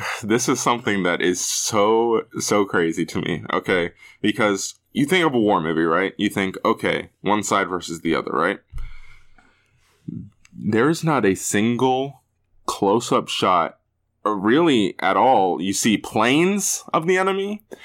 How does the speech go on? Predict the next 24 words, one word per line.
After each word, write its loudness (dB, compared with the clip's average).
You -2
see 2
bullet. 2
You 2
s-, -4
you 2
feel 2
the 0
fire 2
of 0
the -2
enemy, -2
definitely. -2
There's -2
not -2
a -2
single -2
shot -2
of -4
the 2
enemy -2
in -2
this -4
movie, -2